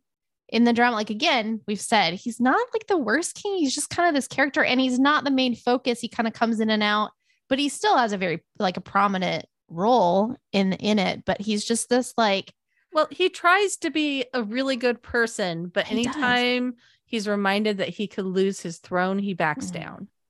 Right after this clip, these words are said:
Speaker 1: Right. Well, and again,
Speaker 2: Yeah.
Speaker 1: we know from a lot of the stuff that was revealed that his gaining the, the crown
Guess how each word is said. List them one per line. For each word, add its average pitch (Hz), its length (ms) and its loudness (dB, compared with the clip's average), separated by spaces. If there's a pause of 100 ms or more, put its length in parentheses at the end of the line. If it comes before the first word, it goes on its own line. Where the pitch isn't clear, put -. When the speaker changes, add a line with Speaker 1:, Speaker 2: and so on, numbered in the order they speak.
(200)
Speaker 1:
Right. - 260 -8
Well, 294 420 4
and 269 240 -2
again, 262 420 2
Speaker 2:
Yeah. 226 140 -2 (800)
Speaker 1:
we 240 220 0
know 247 500 2
from 220 760 -2
a 214 120 -2
lot 208 280 2
of 196 140 -8
the 202 80 -8
stuff 202 300 -2
that 180 120 -2
was 196 140 -4
revealed 247 500 2
that - 180 -2
his 208 460 -2 (800)
gaining 254 640 4
the, 190 140 2 (260)
the 190 100 0
crown 170 640 -2